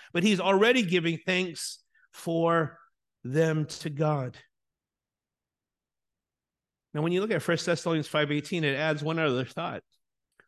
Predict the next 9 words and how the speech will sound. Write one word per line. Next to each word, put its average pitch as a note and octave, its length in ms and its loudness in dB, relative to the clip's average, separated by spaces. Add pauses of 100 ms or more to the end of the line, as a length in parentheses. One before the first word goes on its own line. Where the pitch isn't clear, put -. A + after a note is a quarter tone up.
(420)
"In D3+ 140 0
everything G3 380 0
give E3 200 2
thanks, E3+ 560 -2
for D#3+ 160 -2
this E3+ 380 0
is F#3 420 2 (280)
God's F3 480 0
will." E3 640 2